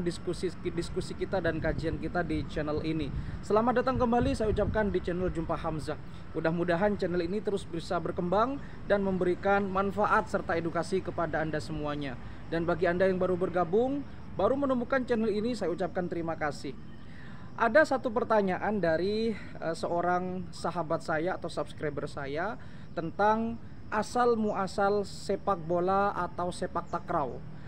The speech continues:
Ya, kalau kita melihat olahraga yang satu ini tentunya adalah sebuah olahraga yang mirip-mirip dengan bola voli,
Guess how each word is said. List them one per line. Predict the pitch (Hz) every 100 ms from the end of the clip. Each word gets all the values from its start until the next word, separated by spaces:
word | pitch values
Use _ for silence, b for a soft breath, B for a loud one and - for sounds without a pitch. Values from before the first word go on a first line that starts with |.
| B B 143
Ya, | 143
kalau | 160 165 165
kita | 165
melihat | 165 175 160 156 240 269 -
olahraga | 175 175 160 165 147
yang | 160 156
satu | 165 165
ini | 160 214 254
tentunya | 220 180 175 190 254 311 B B B -
adalah | 180 170 175 220 233
sebuah | 214 170 196 190 170
olahraga | 175 165 165 139 185 247 277 B -
yang | 202 220
mirip-mirip | 214 226 233 220 247
dengan | 196 190 196 214
bola | 175 160 165 156
voli, | 160 143 180 254